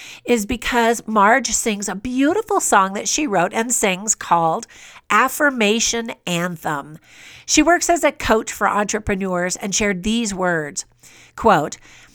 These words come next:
"There was a time in my life, every extra dollar I had, I put in to personal development and investing in my dreams. I had a bigger vision. I knew I wasn't going to just wake up and it would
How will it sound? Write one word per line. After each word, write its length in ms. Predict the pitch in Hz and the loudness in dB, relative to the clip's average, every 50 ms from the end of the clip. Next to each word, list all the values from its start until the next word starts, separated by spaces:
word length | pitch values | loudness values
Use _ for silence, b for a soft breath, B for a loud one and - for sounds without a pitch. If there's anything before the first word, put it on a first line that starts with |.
| b b b | b b b
"There 120 | 240 254 | 2 2
was 120 | 262 262 254 | 4 2 2
a 60 | 254 | 0
time 320 | - - 254 269 277 311 | 0 2 2 2 2 0
in 100 | 359 359 | -2 -2
my 160 | 349 370 359 | 0 0 0
life, 460 | 285 208 175 170 160 156 160 170 - - _ - | 0 0 2 2 2 2 0 -4 -8 -8 _ 2
every 320 | 240 269 262 285 285 - | 2 2 2 0 -4 0
extra 420 | - 247 247 - - - 240 226 | 0 0 0 -2 -4 -6 -6 -6
dollar 380 | 208 202 214 190 190 190 190 196 | 0 2 2 4 4 4 4 2
I 100 | 196 202 | 2 2
had, 460 | 185 - 214 190 165 151 151 160 160 - | 0 0 0 2 2 2 0 -2 -4 -4
I 100 | 202 196 | -6 -6
put 340 | 190 - - - 247 247 226 | -4 -6 -4 -2 0 0 0
in 300 | 202 175 165 160 180 - B B B B B B | 0 -2 -2 -4 -6 -10 B B B B B B
to 80 | - - | -10 -8
personal 580 | - - - - 240 240 - - 254 247 247 | -6 -4 2 2 2 2 2 0 0 0 0
development 760 | 226 226 226 180 185 165 170 175 170 160 156 160 170 185 - - - | 2 0 0 2 4 2 2 2 -2 -4 -6 -8 -8 -10 -10 -8 -6
and 120 | 202 196 | -4 -4
investing 520 | 208 208 175 175 185 180 - - - 180 165 | -2 -2 0 2 2 2 0 -2 -4 -4 -6
in 120 | 165 151 | -6 -4
my 160 | 160 165 190 | -4 -4 -4
dreams. 580 | 196 214 269 302 349 320 196 147 143 - - - _ _ B B B B B B B B B B B B B | -2 -2 -2 -2 -2 -2 -4 -6 -6 -8 -8 -10 _ _ B B B B B B B B B B B B B
I 120 | 220 214 | 2 2
had 260 | 208 - - 254 262 294 | 2 4 4 2 2 2
a 60 | 285 | 2
bigger 320 | 240 269 262 240 240 226 | 4 4 4 6 4 2
vision. 560 | 190 190 196 190 170 180 160 143 139 143 147 - - | 4 2 2 2 0 -2 -4 -4 -6 -8 -10 -6 -4
I 140 | 185 202 196 | -2 -2 0
knew 220 | 208 247 254 254 | 0 0 0 2
I 140 | 240 220 196 | 2 2 2
wasn't 420 | 180 180 196 202 240 240 302 294 | 2 4 4 4 4 4 0 0
going 260 | 262 269 269 247 233 202 | 2 2 2 2 0 -4
to 100 | - 185 | -6 -6
just 320 | 170 - 220 220 - - | -4 -2 -4 -4 -4 -4
wake 400 | 175 156 151 180 208 247 247 - | -6 -2 0 4 4 4 4 4
up 260 | 208 185 185 185 - | 4 4 4 2 -2
and 140 | 196 190 185 | -4 -4 -4
it 80 | 190 185 | -2 -2
would 160 | 185 185 | -2 -4